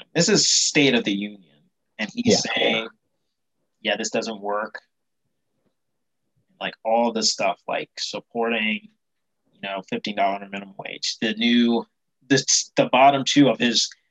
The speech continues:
Speaker 1: American Plan trilogy, the American Jobs Plan and the American Family Plan,
Speaker 2: Mm-hmm.
Speaker 1: um, supporting the Equality Act, H R one, uh, George Floyd, Justice and Policing,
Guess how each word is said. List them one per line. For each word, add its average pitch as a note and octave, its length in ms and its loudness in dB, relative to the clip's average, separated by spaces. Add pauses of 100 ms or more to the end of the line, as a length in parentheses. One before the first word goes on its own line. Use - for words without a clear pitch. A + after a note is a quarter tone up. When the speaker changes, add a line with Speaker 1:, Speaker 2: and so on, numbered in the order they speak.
(140)
Speaker 1:
American C3 340 2
Plan E3 320 4
trilogy, G2+ 640 -4 (540)
the G#2 100 -6
American B2 420 2
Jobs B2 420 2 (140)
Plan G2 400 -6 (320)
and G2+ 160 -12
the G2+ 80 -20
American G#2+ 440 -8
Family A2 280 -6
Plan, - 280 -18 (600)
Speaker 2:
Mm-hmm. A2 140 2 (400)
Speaker 1:
um, - 80 2
supporting G#2 540 -6
the A2+ 80 0
Equality A#2 400 2
Act, G2+ 240 -6
H G2 200 -8
R G#2+ 160 -6
one, A2+ 400 -6
uh, F2+ 420 -4 (380)
George G2+ 280 -4
Floyd, G2+ 160 -6
Justice G2+ 220 -4
and G#2+ 120 -16
Policing, B2 360 -2